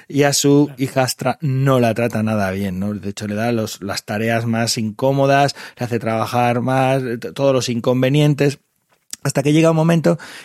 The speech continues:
Speaker 1: que, eh, el padre y la madre no saben a cuál de las dos de-, eh, declarar como la hija mayor, porque son muy parecidas. Y entonces hay como una especie de pugna a ver quién de las dos es la hija mayor.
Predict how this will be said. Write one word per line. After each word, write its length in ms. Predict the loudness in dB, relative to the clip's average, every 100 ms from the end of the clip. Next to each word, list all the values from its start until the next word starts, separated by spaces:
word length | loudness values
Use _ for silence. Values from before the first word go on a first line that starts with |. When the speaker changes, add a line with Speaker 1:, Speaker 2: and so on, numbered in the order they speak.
| 0
Speaker 1:
que, 340 | 4 4 2
eh, 340 | -4 -6 -4 -6
el 120 | -4
padre 260 | 0 2 2
y 40 |
la 100 | 2
madre 440 | 2 0 0 -2 -6
no 180 | -6
saben 360 | -2 0 0 -4
a 120 | -10
cuál 180 | -6 -2
de 100 | 2
las 160 | 2 2
dos 340 | 0 0 -8 -16
de-, 300 | -8 -6 -6 _ -14
eh, 320 | -12 -10 -12 -16
declarar 640 | -16 -14 -8 -4 -4 -2
como 260 | -2 0
la 140 | 0 0
hija 240 | -2 -2
mayor, 340 | -2 0 0 -2 _ _ _ _ -20
porque 160 | -12 -4
son 160 | -2
muy 80 | 0
parecidas. 600 | 0 0 0 -4 -6 -16 _ -20 -20 _
Y 60 | -10
entonces 200 | -4 -4
hay 60 |
como 240 | -2 -4 -2
una 120 | -4
especie 320 | -6 -12 -12
de 100 | -14
pugna 540 | -4 -2 -2 -6 -8 _ _
a 140 | -4 -2
ver 160 | -2
quién 160 | -2 -2
de 60 |
las 120 | 0 -2
dos 160 | -4
es 100 | -4
la 120 | -2 -2
hija 220 | -4 -8
mayor. 320 | -8 -10 -14